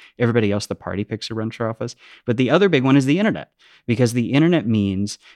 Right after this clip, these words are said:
that if you are an insurgent, someone who is running against the party instead of running with its support, you don't need the party to reach voters.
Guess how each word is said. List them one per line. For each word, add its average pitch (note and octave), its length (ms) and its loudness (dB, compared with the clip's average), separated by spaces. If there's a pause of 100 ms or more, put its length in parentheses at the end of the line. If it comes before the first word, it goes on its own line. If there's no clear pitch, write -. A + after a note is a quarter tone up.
that G#2+ 160 -2
if A2 160 0
you A#2+ 280 0
are G#2+ 420 2
an A#2+ 100 -2
insurgent, A2 640 -2
someone G2 320 -4
who G#2+ 120 -2
is G2 140 -4
running G#2 300 0
against G#2 420 -4
the - 80 -6
party G2+ 380 -2
instead G2 260 -6
of F#2+ 120 -6
running G2 260 -4
with G2 180 -8
its G2 100 -12
support, F#2+ 440 -8 (260)
you G#2+ 220 0
don't G#3 180 -2
need F3+ 220 0
the F3 40 -4
party F#2+ 560 -6 (280)
to A#2+ 120 -2
reach F#2 220 -6
voters. G2 560 -4